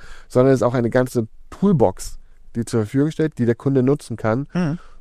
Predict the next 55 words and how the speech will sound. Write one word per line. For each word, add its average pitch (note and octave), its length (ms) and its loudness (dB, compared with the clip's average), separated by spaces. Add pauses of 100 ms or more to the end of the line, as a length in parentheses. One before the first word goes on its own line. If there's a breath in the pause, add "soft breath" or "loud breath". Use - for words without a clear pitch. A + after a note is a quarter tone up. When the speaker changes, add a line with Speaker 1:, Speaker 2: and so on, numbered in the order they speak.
Speaker 1:
und - 180 -6
aus - 140 -6
meiner A#2+ 220 6
Sicht A#2 180 -2
auch A2+ 80 0
nutzen A#2+ 320 0
sollte, A2+ 360 4
weil A2 100 4
da G#2+ 80 0
viele D3+ 380 -2
Best - 260 -2
Practices, A#2+ 460 -4
viele C3+ 420 0 (100)
vordefinierte C#3 840 2
Speaker 2:
Ich, - 40 0
ich, - 40 4
Speaker 1:
Aufgaben B2 460 4
Speaker 2:
ich A#2+ 60 -2
wollte A2+ 120 0
Speaker 1:
drin A#2 80 2
Speaker 2:
grad G#2+ 60 -2
Speaker 1:
sind. A2 100 2
Speaker 2:
sagen, A#2 220 2
das G#2+ 160 -8
ist A2 120 -8
ja G#2+ 80 -6
schon A#2+ 220 -4
so A#2+ 220 -2
ein A#2+ 320 -8
Ko-, - 220 -12 (120)
Ganzes, C3+ 460 0
was B2 180 0
zusammenspielt A#2+ 720 0
quasi. G2 460 -4
Speaker 1:
Genau, A#2 220 0
Speaker 2:
Das A2+ 60 -2
Speaker 1:
das A2+ 100 -2
Speaker 2:
ist - 40 -10
Speaker 1:
geht C#3+ 100 2
Speaker 2:
ja - 60 -6
Speaker 1:
bis C#3 200 -4
dahin, C#3 360 2
dass - 360 -4
im B2 120 -8
Cloud C#3 300 4
A - 60 4
L A#2+ 80 4
M A#2+ 60 0
zum B2 120 -4
Beispiel A#2+ 220 0
auch A#2+ 60 0
ein A2 40 -4
Servicebereich A2 720 0
drin G#2 220 -6
ist. G2+ 260 -8